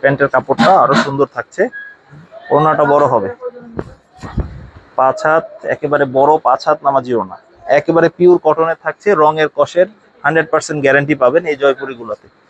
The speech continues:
কসের গ্যারান্টি মূলত ওইরকম হয় না, সাধারণত অনেক ডিপ কালার মালে একটু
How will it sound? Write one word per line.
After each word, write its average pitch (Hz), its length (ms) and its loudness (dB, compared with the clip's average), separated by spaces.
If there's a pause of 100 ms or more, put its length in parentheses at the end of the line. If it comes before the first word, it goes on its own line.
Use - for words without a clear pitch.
(420)
কসের 214 320 2
গ্যারান্টি 226 400 2
মূলত 214 240 2
ওইরকম 190 360 2
হয় 147 280 0
না, 151 80 0
সাধারণত 135 540 -4
অনেক 135 240 -2 (220)
ডিপ 147 200 -2
কালার 160 280 4
মালে 156 140 2
একটু 151 180 -6